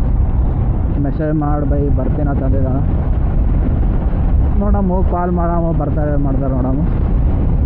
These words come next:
ಬಂದ್ರೆ ಮೀಟ್ ಆಗೋದು, ಬರ್ಲಿಲ್ಲ ಅಂದ್ರೆ ಹಂಗೆ ಹೋಗೋದು. ಯಪ್ಪ, ರೋಡ. ಹಿಂಗ್ ಯಾಕ್ ಹಾಕ್ತಾರೋ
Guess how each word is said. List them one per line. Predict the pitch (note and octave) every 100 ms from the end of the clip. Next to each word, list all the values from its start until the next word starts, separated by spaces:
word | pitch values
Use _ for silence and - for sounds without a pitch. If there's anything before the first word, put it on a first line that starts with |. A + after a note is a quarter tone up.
| -
ಬಂದ್ರೆ | E3+ F3 F#3 F#3
ಮೀಟ್ | G3 F#3
ಆಗೋದು, | E3 D#3+ D#3+
ಬರ್ಲಿಲ್ಲ | D#3 D#3 D#3+
ಅಂದ್ರೆ | D#3+ E3
ಹಂಗೆ | D#3 E3+
ಹೋಗೋದು. | D3 C3 - - - - - - - - - - - - - - - - - - - - - - - - - - - - - - - - - - - - - - - - - - - - - - - - - -
ಯಪ್ಪ, | - - - - A#2+ B2 B2
ರೋಡ. | B2 B2+ B2 - - - - - - - - - - - - -
ಹಿಂಗ್ | C3+ B2+ B2+
ಯಾಕ್ | D3 E3
ಹಾಕ್ತಾರೋ | E3+ - G3+ F#3